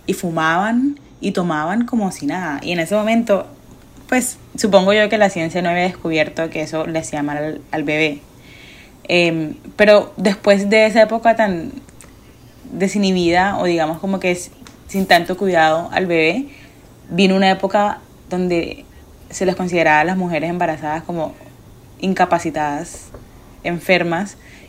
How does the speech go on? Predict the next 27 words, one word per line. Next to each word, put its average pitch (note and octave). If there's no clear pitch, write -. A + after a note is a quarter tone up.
y F#3+
como F#3
que D#3+
ya D#3+
no D#3
pueden E3
hacer E3
nada, E3+
son E3
de E3
vidrio, E3+
pues. F3+
Y -
qué G3
chévere G#3+
que G#3
ahora F3+
podamos E3+
reconocer F3+
a -
las F3+
mujeres E3
gestantes F3
como F3
mujeres F3
y C4
gestantes, D3+